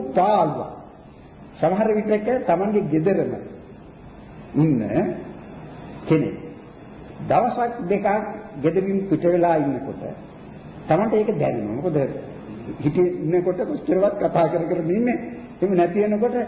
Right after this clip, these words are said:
"අද හරි පාළුයි." ඈ එහෙම කියන අවස්ථා තියෙනවා.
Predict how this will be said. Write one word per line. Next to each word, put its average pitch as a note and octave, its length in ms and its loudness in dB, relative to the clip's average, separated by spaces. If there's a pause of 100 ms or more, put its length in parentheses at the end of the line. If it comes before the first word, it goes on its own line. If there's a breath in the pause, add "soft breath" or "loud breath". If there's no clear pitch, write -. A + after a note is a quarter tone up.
(240)
"අද A2+ 180 -6
හරි A2 400 -2
පාළුයි." B2 640 2 (640)
ඈ F3 180 -6 (240)
එහෙම E3+ 260 4
කියන D#3+ 280 2
අවස්ථා D3 480 0
තියෙනවා. D3 380 0